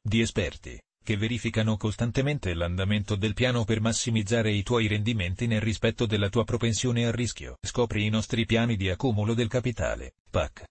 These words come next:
e l'ampia offerta di strumenti finanziari a tua disposizione compilando senza impegno il form. Domande frequenti.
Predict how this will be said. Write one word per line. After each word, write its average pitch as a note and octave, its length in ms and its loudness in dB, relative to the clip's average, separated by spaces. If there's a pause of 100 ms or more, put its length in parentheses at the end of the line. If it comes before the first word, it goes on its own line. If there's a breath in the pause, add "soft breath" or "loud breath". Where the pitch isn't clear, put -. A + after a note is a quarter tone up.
e A#2 140 2
l'ampia A#2 340 0
offerta A2+ 400 0
di G2+ 140 0
strumenti A#2 500 0
finanziari G#2+ 640 2
a G2 60 0
tua G#2 180 0
disposizione A2 720 0
compilando A2+ 580 0
senza A2+ 320 0
impegno B2 440 2
il G#2+ 100 0
form. - 420 -6
Domande C#3 460 0
frequenti. C2 600 -4